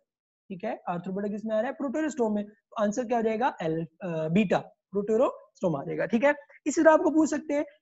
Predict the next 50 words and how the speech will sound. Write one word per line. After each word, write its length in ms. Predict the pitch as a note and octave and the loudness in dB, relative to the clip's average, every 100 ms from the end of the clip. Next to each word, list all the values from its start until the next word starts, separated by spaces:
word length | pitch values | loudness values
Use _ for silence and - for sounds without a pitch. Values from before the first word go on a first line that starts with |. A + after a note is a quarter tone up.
| _ D4 | _ 2
annelida 480 | D#4 F4+ E4+ E4 | 4 4 6 6
कौन 500 | D#4+ C4 C#4 D4 D#4+ | 6 4 6 6 4
से, 540 | D4+ A#3+ A3+ A#3 B3 - _ | 2 2 2 2 0 -6 _
आप 160 | A3 A3+ | 0 2
कह 100 | B3 | 0
सकते 280 | A3 A#3+ A3+ | -2 -4 -6
हैं 140 | A#3+ A#3+ | -4 -4
सेल 220 | A#3+ A#3 | -2 -2
क्लीवेज 280 | A3+ A3 A3 | -2 -4 -4
की 120 | A3 | -2
base 240 | F#3+ G3+ A3+ | 0 0 -2
पे 60 | |
या 120 | A3+ | -2
कौन 260 | A3+ A3 A#3 | 0 2 2
से 80 | A#3 | 0
group 180 | G#3 A3+ | -2 -2
से 120 | A3 | -2
belong 340 | F3+ F3+ G#3+ | 2 2 2
करता 220 | G#3+ G#3 | -2 0
है, 60 | G#3 | 0
पता 200 | G#3 A3 | 2 -2
होना 120 | G#3 | -2
चाहिए 220 | G3+ G#3 G#3 | -4 -6 -4
protostomes। 520 | E3 D#3 D3+ E3+ F3+ F3 _ _ | -4 -4 -2 -2 -2 -6 _ _
इसी 160 | A#3 C4 | -10 -6
तरह 160 | B3+ C4+ | -2 2
mollusca 360 | G#3+ A3 - | 2 0 2
आ 120 | C#4 | 4
जाता 240 | B3+ B3 B3+ | 4 2 -2
है 60 | |
तो 80 | B3+ | -4
protostome, 640 | B3 F#3+ E3 F#3 G3 G3+ G#3 _ _ - | -2 -2 0 -2 -2 -4 -4 _ _ -18
echinodermata 760 | A3+ B3 B3+ D#4+ E4 D4 C#4+ C#4+ | 2 6 6 4 2 2 2 0
आ 100 | C#4 | 0
जाता 240 | C4+ C#4+ | 0 0
है 120 | D4 | 0
deuterostome, 680 | C4 G3+ F3+ F#3+ F#3+ A3+ A#3 A3+ - | 0 0 0 -2 0 -2 -2 -6 -4
hemichordata 560 | G#3 C#4 C#4 C4 B3+ B3+ | -2 0 0 0 0 -2
आ 100 | B3+ | -2
जाता 220 | A#3+ C4 | -2 -2
है 80 | A#3 | -2
again 240 | F3+ G3+ | 0 0
deuterostome, 480 | A3 G#3+ A#3 A#3 A#3+ B3 | -2 -4 -6 -6 -2 -2
chordata 300 | B3+ B3 A#3+ | -2 0 0
आ 80 | |
जाता 260 | A3 G#3+ A3 | 0 0 2
है 180 | G#3+ C4+ - _ A3 | 2 0 -6 _ -2
again 260 | G#3+ C4 B3 | 2 4 6
हमारे 240 | F3+ F3+ | 6 4
पास 280 | F3+ F#3 | 4 4